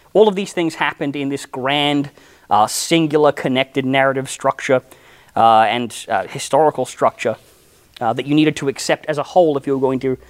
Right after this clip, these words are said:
participate in it, like the Jews did for so many years, for thousands of years. They were children of Abraham, uh, and they broke the, uh,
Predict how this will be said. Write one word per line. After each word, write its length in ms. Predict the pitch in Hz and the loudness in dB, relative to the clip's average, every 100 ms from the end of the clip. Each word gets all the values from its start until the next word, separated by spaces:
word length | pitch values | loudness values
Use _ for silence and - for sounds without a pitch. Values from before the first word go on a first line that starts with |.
| - _ _ | -20 _ _
participate 540 | 160 156 135 - 127 - | -2 -2 -6 -10 -10 -4
in 140 | 277 | -4
it, 100 | 127 | -2
like 220 | 123 123 | -2 -2
the 80 | 131 | -4
Jews 320 | - 131 123 | -8 -8 -8
did 200 | 127 269 | -4 -4
for 80 | 190 | -4
so 200 | 135 123 | -6 -4
many 160 | 151 139 | -2 -4
years, 340 | 143 202 117 | 0 0 0
for 80 | - | -2
thousands 460 | - 127 - 131 113 | -4 -2 -2 -6 -8
of 100 | 165 | -10
years. 320 | 214 - - - - _ _ _ _ - _ _ | -8 -8 -12 -20 -20 _ _ _ _ -20 _ _
They 100 | 160 | -2
were 100 | 160 | 0
children 280 | 156 226 196 | 0 0 0
of 80 | 156 | 0
Abraham, 640 | 160 151 147 143 185 226 _ _ _ _ _ - | -2 0 -2 -2 -4 -6 _ _ _ _ _ -4
uh, 300 | 110 110 127 - _ _ _ _ | 2 4 4 0 _ _ _ _
and 120 | 120 127 | -4 0
they 140 | 131 | -2
broke 440 | 127 160 165 165 _ _ _ | 0 0 0 -2 _ _ _
the, 300 | 143 143 135 | -8 -4 4
uh, 320 | 131 127 131 | 6 6 4